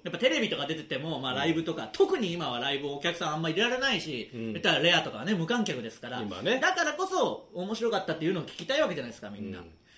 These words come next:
Speaker 1: で、その面白かったで、本当これ何度も言うけど、
Speaker 2: うん。
Speaker 1: 芸人辞めるやつが踏みとどまりますからね。
Speaker 2: 本当にそう思う。
Speaker 1: 本当にそうですから。
Speaker 2: うん。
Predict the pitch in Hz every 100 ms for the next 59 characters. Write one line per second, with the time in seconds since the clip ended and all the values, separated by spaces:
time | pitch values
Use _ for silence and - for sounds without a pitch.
0 | - 214 302 339 359 349 359 403 440 302
1 | - 269 370 381 - - - - 349 370
2 | 349 294 349 240 127 175 240 156 117 110
3 | 90 - 95 269 359 381 381 302 330 370
4 | 370 381 - 247 370 392 381 370 370 -
5 | - - - _ _ _ - 120 131 143
6 | 151 151 156 415 466 - 440 415 392 -
7 | - - 117 104